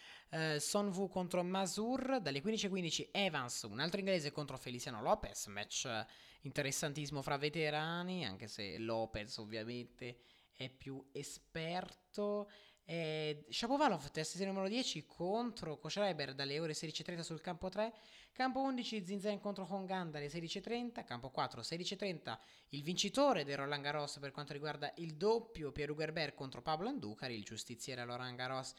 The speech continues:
di, ehm, come, eh, saprete benissimo, di Dominic Thiem, che non partecipa a questo torneo.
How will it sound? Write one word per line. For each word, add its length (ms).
di, 720
ehm, 1800
come, 840
eh, 40
saprete 460
benissimo, 480
di 100
Dominic 420
Thiem, 440
che 100
non 120
partecipa 320
a 40
questo 220
torneo. 220